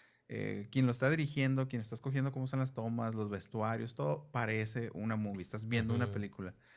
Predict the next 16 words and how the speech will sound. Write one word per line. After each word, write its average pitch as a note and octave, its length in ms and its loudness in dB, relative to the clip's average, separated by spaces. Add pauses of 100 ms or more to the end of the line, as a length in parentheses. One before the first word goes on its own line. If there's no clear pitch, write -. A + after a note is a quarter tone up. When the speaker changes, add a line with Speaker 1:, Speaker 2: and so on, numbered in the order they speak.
(320)
Speaker 2:
Y, D3 100 2
y A#2+ 140 2
Speaker 1:
Y, C3+ 60 4
Speaker 2:
sí, F3+ 100 2
Speaker 1:
y F3+ 40 6
Speaker 2:
no, D#3+ 180 6
no D#3+ 120 4
se F3+ 180 0
ve, D#3 680 0 (600)
em, A2+ 540 0
o - 540 -20
sea, C#3+ 80 0
no, C#3+ 120 2 (120)
no C#3+ 160 2
se D#3 200 2
ve D3 400 2